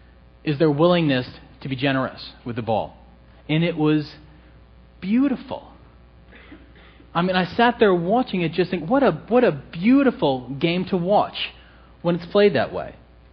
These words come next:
And I've seen other teams play with a lot of skill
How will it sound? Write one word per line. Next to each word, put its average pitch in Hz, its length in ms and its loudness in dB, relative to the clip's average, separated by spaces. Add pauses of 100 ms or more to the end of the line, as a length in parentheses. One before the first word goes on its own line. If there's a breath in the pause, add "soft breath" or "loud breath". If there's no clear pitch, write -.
(1040 loud breath)
And 170 100 2
I've 190 140 4
seen 214 260 4
other 202 220 4
teams 175 320 -2 (100)
play 160 160 4
with 160 140 2
a 165 40 0
lot 170 280 4
of 175 60 -2 (120)
skill 233 340 6